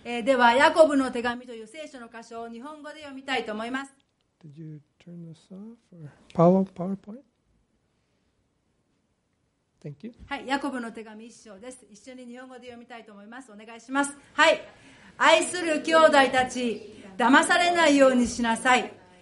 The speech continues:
Speaker 1: すべての良い贈り物、またすべての完全な賜物は上から来るのであって、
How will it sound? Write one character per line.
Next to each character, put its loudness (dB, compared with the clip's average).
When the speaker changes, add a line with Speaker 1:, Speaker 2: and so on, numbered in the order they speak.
Speaker 1:
す -8
べ 2
て 4
の 2
良 8
い -2
贈 -12
り 2
物、 2
ま -4
た 2
す -12
べ -6
て 0
の 2
完 2
全 0
な 2
賜 -2
物 -2
は 6
上 6
か 2
ら 4
来 -6
る 0
の 2
で -2
あ 0
っ -6
て、 -14